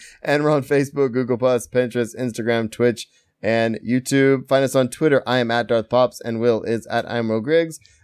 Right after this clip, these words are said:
Um, find us on your favorite podcatchers, iTunes, Stitcher, Google Play, all that kind of stuff. And, uh, of course, if you wanna support the show, the, uh, one of the ways, and we'll talk more about the other ones later,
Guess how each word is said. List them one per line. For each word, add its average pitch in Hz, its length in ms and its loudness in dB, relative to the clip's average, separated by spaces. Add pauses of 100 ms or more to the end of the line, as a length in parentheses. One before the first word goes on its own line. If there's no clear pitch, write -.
(100)
Um, 113 220 2
find 131 180 4
us 123 120 0
on 127 80 2
your 117 80 0
favorite 117 280 0
podcatchers, 120 840 0
iTunes, 113 560 -2
Stitcher, 113 640 -2 (240)
Google 113 240 -2
Play, 113 200 2
all 107 140 4
that 104 140 2
kind 110 160 0
of 101 40 -6
stuff. 110 300 2 (320)
And, 120 380 4
uh, 120 100 4
of 113 120 -2
course, 175 360 0
if 131 200 0
you 123 100 -2
wanna 123 160 2
support 135 300 -2
the 131 60 -8
show, 151 460 2 (320)
the, 117 480 -2
uh, 107 640 2
one 143 240 0
of 208 60 -2
the 143 60 2
ways, 120 380 2
and 101 100 -10
we'll 98 120 -4
talk 101 200 0
more 104 180 0
about 101 200 0
the 104 100 -4
other 113 120 0
ones 113 180 -4
later, 156 300 2